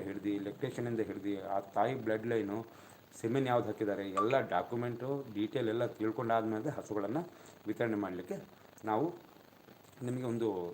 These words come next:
ಸಂತೋಷ ಆಗುತ್ತೆ. ಯಾಕಂದರೆ ಯಾವುದೋ ಒಂದು ಏನು ಗೊತ್ತಿರಲ್ಲ, ಮಾಡಲ್ಲ, ಆ ಥರ ತೊಗೊಂಡು ಹೋದರೆ ನಮಗಲ್ಲಿ ನಿಮ್ಗೆ ಕೊಡಲಿಕ್ಕೂ, ನಿಮ್ಗೆ ಹೇಳಲಿಕ್ಕೂ, ಏನು ಮಾಡಲಿಕ್ಕೂ ನಮಗೆ ಸರಿಯಾಗಲ್ಲ. ಸ್ನೇಹಿತರೆ, ಮುಖ್ಯವಾಗಿ ಹೇಳಬೇಕು ಅಂದಾಗ ನಾವು, ನಾವೆಲ್ಲೋ ಒಂದು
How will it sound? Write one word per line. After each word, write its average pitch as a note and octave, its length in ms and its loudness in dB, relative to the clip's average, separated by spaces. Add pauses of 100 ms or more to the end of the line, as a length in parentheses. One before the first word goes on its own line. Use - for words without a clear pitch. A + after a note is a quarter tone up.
(160)
ಸಂತೋಷ A#2 300 0
ಆಗುತ್ತೆ. E2+ 240 -8 (340)
ಯಾಕಂದರೆ C3 300 0 (100)
ಯಾವುದೋ C3 240 6 (120)
ಒಂದು C3+ 140 -2 (160)
ಏನು B2+ 200 0
ಗೊತ್ತಿರಲ್ಲ, A#2 400 2 (140)
ಮಾಡಲ್ಲ, G#2 200 2 (140)
ಆ - 100 -2
ಥರ G2 180 0 (260)
ತೊಗೊಂಡು F2+ 260 -4
ಹೋದರೆ G#2 180 -2 (540)
ನಮಗಲ್ಲಿ G2+ 380 -2 (460)
ನಿಮ್ಗೆ G#2+ 280 -4
ಕೊಡಲಿಕ್ಕೂ, C3+ 400 0 (120)
ನಿಮ್ಗೆ G#2+ 240 0
ಹೇಳಲಿಕ್ಕೂ, A#2 360 0 (160)
ಏನು G#2 160 0
ಮಾಡಲಿಕ್ಕೂ F2+ 320 -4
ನಮಗೆ G#2 200 -2 (280)
ಸರಿಯಾಗಲ್ಲ. D#2 360 -4 (520)
ಸ್ನೇಹಿತರೆ, C3+ 340 2 (920)
ಮುಖ್ಯವಾಗಿ E3 440 6
ಹೇಳಬೇಕು A#2 340 2
ಅಂದಾಗ F2+ 200 0 (100)
ನಾವು, F#2 160 2 (540)
ನಾವೆಲ್ಲೋ B2+ 400 4 (120)
ಒಂದು D#3+ 160 4